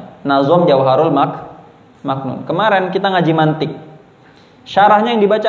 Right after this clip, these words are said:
apa? Idhahul Mubham. Matannya apa? Sulam Munau-, Munawwar. Hafalkan Sulam Munawwarnya.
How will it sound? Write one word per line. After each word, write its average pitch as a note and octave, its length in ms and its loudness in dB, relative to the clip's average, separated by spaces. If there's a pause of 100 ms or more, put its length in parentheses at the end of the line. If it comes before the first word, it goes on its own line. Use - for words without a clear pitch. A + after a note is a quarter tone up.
apa? D3+ 240 0
Idhahul E3+ 360 0
Mubham. C#3+ 640 -2 (640)
Matannya G3+ 540 2
apa? C#3+ 240 0
Sulam F3 400 2
Munau-, D3+ 580 -2 (380)
Munawwar. D3 480 0
Hafalkan F#3+ 800 2
Sulam E3+ 400 0
Munawwarnya. D3 720 0